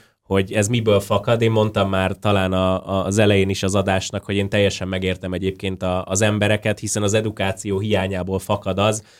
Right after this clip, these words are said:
meg nagyon sok minden másból, hogy, hogy rosszul esik nekik, hogy egy ilyen új médiás generáció ismert, sikeres, pénzt kapnak érte. Ez, ez bicska nyitogató lehet sok szempontból,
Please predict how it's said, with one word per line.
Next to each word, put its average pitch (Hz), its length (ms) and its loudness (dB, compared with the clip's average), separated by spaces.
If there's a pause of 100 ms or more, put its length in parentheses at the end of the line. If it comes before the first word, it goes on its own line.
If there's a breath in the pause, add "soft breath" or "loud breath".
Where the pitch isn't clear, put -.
(120)
meg 110 140 0
nagyon 127 260 4
sok - 200 -2
minden 107 320 2
másból, 98 560 2
hogy, 98 260 0 (100)
hogy 101 260 -2
rosszul 107 380 0
esik 95 260 -2
nekik, 98 340 -4
hogy 95 200 -2
egy 98 160 0
ilyen 95 340 0 (300)
új 117 180 2
médiás 101 520 2
generáció 101 720 0
ismert, 101 640 -2
sikeres, 98 540 -4
pénzt 107 300 -2
kapnak 98 320 -4
érte. 117 300 0
Ez, 120 200 2 (340 soft breath)
ez 107 140 -4
bicska 147 340 2
nyitogató 104 640 0
lehet 101 240 2
sok 107 220 0
szempontból, 135 760 2